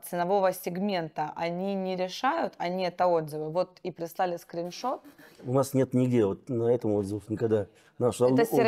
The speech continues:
Speaker 1: M-система
Speaker 2: да,
Speaker 1: ваша,
Speaker 2: у нас
Speaker 1: правильно? А
Speaker 2: отзывы
Speaker 1: почему?
Speaker 2: на филиале.
Speaker 1: А если я хочу выбрать мастера, как я должна выбрать мастера?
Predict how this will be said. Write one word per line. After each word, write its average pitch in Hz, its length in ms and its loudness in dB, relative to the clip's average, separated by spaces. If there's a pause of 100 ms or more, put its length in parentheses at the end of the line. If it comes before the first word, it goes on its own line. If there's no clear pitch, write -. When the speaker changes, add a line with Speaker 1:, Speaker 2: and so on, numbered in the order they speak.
Speaker 1:
M-система 196 640 0
Speaker 2:
да, - 80 -
Speaker 1:
ваша, 117 100 6
Speaker 2:
у 107 60 2
нас 117 140 2
Speaker 1:
правильно? 127 180 4
А 131 40 4
Speaker 2:
отзывы 123 240 4
Speaker 1:
почему? 120 200 4
Speaker 2:
на 110 720 4
филиале. 107 420 2 (400)
Speaker 1:
А - 80 -2
если 208 260 0
я 254 160 2
хочу 240 280 -4
выбрать 220 280 0
мастера, 175 420 -2
как 202 140 0
я 208 80 0
должна 175 260 0
выбрать 170 260 -4
мастера? - 460 -12